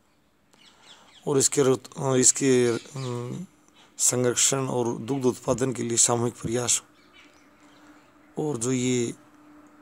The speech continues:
शब्द, एक बहुत ही गिरा और नीच शब्द चला था, जो गौ हत्या, गोवध, ये भारत की धरती पर सुनने को न मिले।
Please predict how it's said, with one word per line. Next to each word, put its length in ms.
शब्द, 340
एक 160
बहुत 280
ही 60
गिरा 280
और 120
नीच 180
शब्द 280
चला 260
था, 120
जो 140
गौ 160
हत्या, 340
गोवध, 440
ये 140
भारत 320
की 120
धरती 280
पर 80
सुनने 340
को 100
न 40
मिले। 340